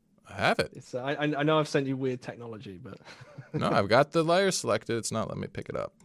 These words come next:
Speaker 1: Why not let me pick it up? No, I can't pick up anything. What's going on?
Speaker 2: Yeah, Photoshop was too complicated for me.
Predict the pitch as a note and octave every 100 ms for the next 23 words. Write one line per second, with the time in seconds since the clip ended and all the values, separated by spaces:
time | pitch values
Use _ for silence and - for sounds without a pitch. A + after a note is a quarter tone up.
0 | - C2 G1+ G1+ G1+ - - - - -
1 | - - _ _ _ _ _ _ _ _
2 | _ _ _ _ _ _ _ _ _ _
3 | _ _ _ G#2+ F#2+ - D#2 - - -
4 | F2+ G#2 - - _ _ _ _ _ _
5 | - A#2 - A#2 A2+ A2 - - - -
6 | _ _ - C#3 A2+ - B2+ B2+ - G#2
7 | A2+ - - G2 - F#2 - F#2 F2